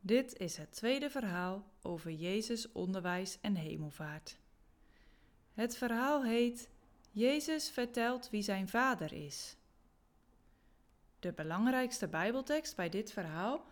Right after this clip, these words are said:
is Lucas negentien vers tien. "Want de Zoon des Mensen,"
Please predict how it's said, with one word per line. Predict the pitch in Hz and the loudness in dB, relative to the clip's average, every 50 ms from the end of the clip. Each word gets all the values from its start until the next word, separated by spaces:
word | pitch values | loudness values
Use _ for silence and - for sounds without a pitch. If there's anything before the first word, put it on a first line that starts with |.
| - - - - - | -20 -20 -20 -20 -10
is | - - 196 170 170 | -6 -4 -2 -2 0
Lucas | 185 208 254 262 - 277 269 262 - | 2 2 2 2 2 0 -2 0 0
negentien | 190 185 190 226 262 269 269 - - 254 254 247 | 0 0 2 2 0 0 -2 -2 0 2 2 2
vers | 233 214 208 208 - | 2 2 -2 -2 -2
tien. | - - 180 160 151 147 147 147 - - - - - - - - - - _ - - _ - _ _ _ | -4 -2 -2 -2 -2 -6 -8 -10 -14 -20 -20 -20 -20 -20 -20 -20 -20 -20 _ -20 -20 _ -20 _ _ _
"Want | - 170 180 175 170 | -2 0 0 0 0
de | 160 160 156 | 0 -2 -2
Zoon | 147 180 196 226 269 302 | 0 2 4 4 4 4
des | 302 302 285 277 - | 2 2 0 0 0
Mensen," | 202 180 170 160 156 156 - - 202 262 - | -2 -2 0 -2 -2 -4 -4 -4 -6 -6 -6